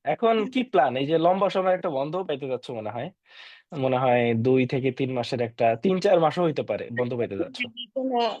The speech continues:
Speaker 2: টেনশন ছাড়া ছুটি।
Speaker 1: হ্যাঁ, লা-, লাইফের সবচেয়ে সুন্দর সময় কাটাতে যাচ্ছ সম্ভবত।
Speaker 2: ইনশাল্লাহ।
Speaker 1: <clears throat> তো সুমাইয়া,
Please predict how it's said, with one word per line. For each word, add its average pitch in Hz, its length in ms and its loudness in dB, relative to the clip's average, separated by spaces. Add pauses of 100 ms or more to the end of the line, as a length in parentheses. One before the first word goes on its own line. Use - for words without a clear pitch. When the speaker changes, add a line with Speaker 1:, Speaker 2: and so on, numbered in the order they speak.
(1160)
Speaker 2:
টেনশন 277 380 2
ছাড়া 226 380 0
ছুটি। 233 340 -6 (1500)
Speaker 1:
হ্যাঁ, - 240 -4
লা-, 170 380 4
লাইফের 196 360 4
সবচেয়ে 190 360 2
সুন্দর 196 240 2
সময় 160 240 0
কাটাতে 120 280 -6
যাচ্ছ 110 240 -10
সম্ভবত। 160 500 2 (600)
Speaker 2:
ইনশাল্লাহ। 247 500 0 (720)
Speaker 1:
<clears throat> 196 440 6
তো 165 120 6 (1080)
সুমাইয়া, 175 400 6